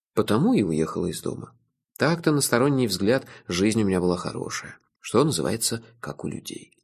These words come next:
Всё у меня было, только смысла в этом не было и не предвиделось. Совсем до ручки дошла. Вот и устроила себе житейскую катастрофу,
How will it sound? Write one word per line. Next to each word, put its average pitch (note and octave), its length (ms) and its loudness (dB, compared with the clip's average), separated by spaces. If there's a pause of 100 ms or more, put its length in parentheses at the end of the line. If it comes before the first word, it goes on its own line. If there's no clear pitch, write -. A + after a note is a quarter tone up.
(320)
Всё E3 220 4
у A#2+ 40 2
меня A#1+ 220 -2
было, A#1 280 -2
только - 440 -4
смысла - 360 -2
в - 40 -6
этом C#2 200 -6
не - 100 -8
было - 240 -14 (220)
и A3+ 80 0
не E3 100 2
предвиделось. - 680 -12 (220)
Совсем F2 420 0
до E2 120 2
ручки - 300 -2
дошла. - 400 -8 (320)
Вот A#2 280 2
и - 20 0
устроила F#2+ 480 2
себе A2 240 0
житейскую G#2+ 480 -2
катастрофу, - 680 -8